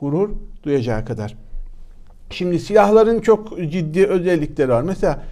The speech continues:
bir tanesi yüz, e, yirmi yedi saat, e, havada kalabiliyor.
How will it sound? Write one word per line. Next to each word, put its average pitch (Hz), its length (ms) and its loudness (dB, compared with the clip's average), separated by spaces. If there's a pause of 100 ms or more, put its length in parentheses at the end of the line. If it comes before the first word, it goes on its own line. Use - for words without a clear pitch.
(300)
bir 269 260 2
tanesi 175 440 4
yüz, 185 680 0
e, 156 40 2
yirmi 185 480 4
yedi 240 240 6
saat, 165 440 2 (300)
e, 160 80 2
havada 165 420 2
kalabiliyor. 123 680 -4